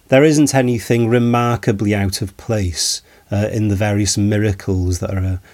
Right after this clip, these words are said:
uh, associated with Bridget. She's born in the middle of the four hundreds, around four fifty A D, and, uh,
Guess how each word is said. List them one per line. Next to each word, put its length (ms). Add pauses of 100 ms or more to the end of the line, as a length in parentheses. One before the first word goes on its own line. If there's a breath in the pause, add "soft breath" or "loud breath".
(180 soft breath)
uh, 400
associated 800
with 200
Bridget. 480 (320 loud breath)
She's 880 (220)
born 800 (280)
in 160
the 60
middle 340
of 500
the 260
four 220
hundreds, 460
around 140
four 220
fifty 340
A 120
D, 340 (460 loud breath)
and, 140
uh, 320